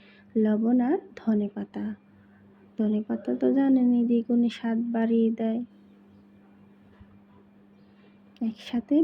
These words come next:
ভাতে মিক্স করে নেব। হয়ে গেল আমার ভর্তা।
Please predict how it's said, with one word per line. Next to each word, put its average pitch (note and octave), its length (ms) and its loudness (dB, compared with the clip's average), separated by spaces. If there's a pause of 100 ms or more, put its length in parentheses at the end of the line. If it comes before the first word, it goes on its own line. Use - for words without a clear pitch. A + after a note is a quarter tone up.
(100)
ভাতে A3+ 420 -2
মিক্স A#3+ 320 2 (140)
করে G#3+ 240 -2
নেব। G#3 220 -4 (2500)
হয়ে A#3 320 -2
গেল A#3+ 200 0 (180)
আমার B3+ 220 0 (140)
ভর্তা। G#3+ 440 -4